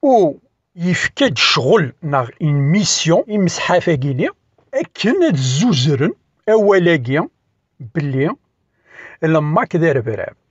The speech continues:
يمسحا فاكا ما كتواليم، تعاود انتي دا شحال ذا فريد. وزران بلي لما كيا مر يزيو يتيزيط. مي تعاود انتي أهاث، شيرا القبايل ثمنا. نتسمى لماك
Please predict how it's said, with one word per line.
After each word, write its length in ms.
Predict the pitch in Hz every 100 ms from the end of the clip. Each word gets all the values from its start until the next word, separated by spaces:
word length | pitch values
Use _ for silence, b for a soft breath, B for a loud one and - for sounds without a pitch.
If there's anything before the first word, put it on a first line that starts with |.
| _ _ 131
يمسحا 380 | 123 - 151
فاكا 300 | 143 156 139
ما 120 | 151 147
كتواليم، 680 | 156 131 - 139 147 294
تعاود 560 | 262 - 143 202 180 123
انتي 260 | 117 113 226
دا 140 | 135
شحال 260 | - 135 113
ذا 120 | 110
فريد. 260 | 98 92 - _ _ _ -
وزران 440 | 117 120 170 175
بلي 300 | 120 117 143
لما 260 | 127 127 185
كيا 240 | - 139
مر 240 | 120 156 127
يزيو 400 | 117 143 170 175
يتيزيط. 840 | 151 165 135 110 101 95 - - - - B B B B B 143
مي 140 | 170 214
تعاود 480 | 160 160 170 170
انتي 220 | 147 131 214 -
أهاث، 580 | 214 165 113 131 160 - _ _ _
شيرا 360 | - - 170 175
القبايل 760 | 165 143 143 123 120 156 165 139
ثمنا. 420 | 120 104 90 80 _ _ B B B 277
نتسمى 560 | 269 175 294 262 220
لماك 800 | 185 175 165 156 123 104 - -